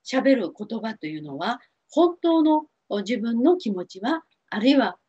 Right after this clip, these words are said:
あの、自分の言いたいことは伝わらないんです。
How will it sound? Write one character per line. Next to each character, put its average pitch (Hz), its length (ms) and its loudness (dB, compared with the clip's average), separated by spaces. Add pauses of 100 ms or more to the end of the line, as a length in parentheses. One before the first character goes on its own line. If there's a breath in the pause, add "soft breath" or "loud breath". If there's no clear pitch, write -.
(140)
あ 151 180 -6
の、 151 220 -6
自 160 180 -4
分 156 140 -4
の 156 100 -2
言 185 160 -4
い 185 60 -10
た 190 120 -2
い 180 100 -6
こ 160 100 -12
と 202 120 -4
は 392 140 4 (300)
伝 190 120 -2
わ 185 140 -2
ら 170 140 -6
な 147 160 -8
い 131 60 -12
ん - 60 -20
で - 140 -20
す。 - 180 -20